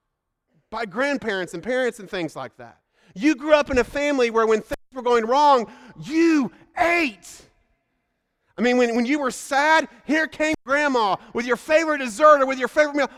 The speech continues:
"Oh, eat, my poor baby. You just eat and feel better." And we were taught that.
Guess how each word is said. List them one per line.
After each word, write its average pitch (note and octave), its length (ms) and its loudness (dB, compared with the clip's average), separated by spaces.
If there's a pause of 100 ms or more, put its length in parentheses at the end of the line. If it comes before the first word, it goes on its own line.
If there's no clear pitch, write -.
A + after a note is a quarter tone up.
"Oh, C#4 280 2
eat, C4 180 -6
my A3+ 160 2
poor A3+ 220 -4
baby. A3 300 -4
You C#4 120 -4
just C#4 180 -10
eat C4 160 -10
and A#3 100 -12
feel B3+ 140 -2
better." G4+ 800 -6 (840)
And C#4 160 0
we E4 120 2
were D#4 140 -2
taught E4 440 0
that. B3 680 -4